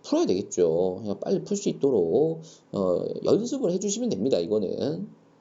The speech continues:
푸는 요령만 이제 확인하시면 되잖아요. 절대값 안에 있는 식이 영이, 영이 되게끔 하는 X를, 예, 구해주신다라는 거죠. 그러면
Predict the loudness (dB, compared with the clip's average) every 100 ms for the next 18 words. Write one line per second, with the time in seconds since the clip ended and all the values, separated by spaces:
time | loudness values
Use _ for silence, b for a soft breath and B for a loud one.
0 | _ -12 -10 -10 -6 2 4 6 4 4
1 | 0 -2 -2 -2 -4 -4 -2 -2 -2 -2
2 | -2 -2 -2 0 0 -2 -6 B B B
3 | 0 4 4 4 2 0 -2 0 2 2
4 | 2 0 -2 -4 0 2 2 2 -2 -8
5 | _ _ _ 0 2 0 0 0 -2 -6
6 | -14 _ _ -2 0 0 0 -2 -2 -2
7 | 0 0 0 -2 0 0 0 -2 -4 -6
8 | -2 0 0 2 4 4 0 -6 B B
9 | -8 -4 -2 2 2 2 -2 0 2 2
10 | 0 -4 -4 -2 0 2 4 2 0 -4
11 | -8 -10 -14 -18 _ _ _ _ _ _
12 | _ _ _ _ _ _ _ _ _ _
13 | _ b b b 2 2 4 2 2 0
14 | -2 -6 -8